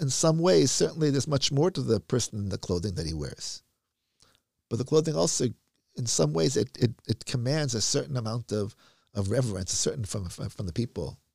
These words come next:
that, that surround him, that see, that see the Kohen Gadol. That's one of the reasons, too, why the Torah later on in Parshas Emor talks about the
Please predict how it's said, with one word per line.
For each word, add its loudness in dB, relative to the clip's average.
that, -8
that -4
surround -2
him, -8
that -8
see, -2
that -8
see -8
the -6
Kohen -10
Gadol. -16
That's -6
one 0
of 0
the 4
reasons, 2
too, 4
why 4
the 2
Torah 2
later 2
on -2
in -10
Parshas -6
Emor 0
talks -2
about -2
the -10